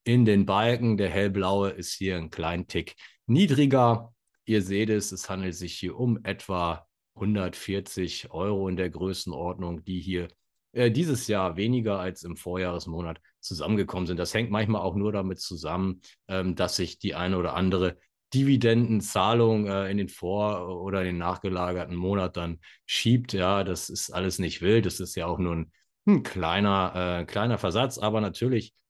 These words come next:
hätte es mich gefreut, wenn es hier einen neuen Dividendenrekord gegeben hätte, der dann halt eben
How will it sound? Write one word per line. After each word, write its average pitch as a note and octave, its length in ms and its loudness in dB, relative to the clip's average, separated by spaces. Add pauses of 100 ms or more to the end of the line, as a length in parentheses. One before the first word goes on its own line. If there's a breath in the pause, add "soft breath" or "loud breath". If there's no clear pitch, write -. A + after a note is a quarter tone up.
(120)
hätte A2 160 -2
es G2+ 120 -4
mich G2 260 -4
gefreut, F#2 560 -2
wenn F#2 120 -4
es F2 100 -8
hier F#2+ 280 -2
einen E2+ 320 -4
neuen F2+ 420 -2 (300 soft breath)
Dividendenrekord G2+ 1000 0
gegeben A#2 400 0
hätte, G#2 260 -2
der F#2 180 -2
dann F2 200 -4
halt E2+ 200 -8
eben F2 400 -4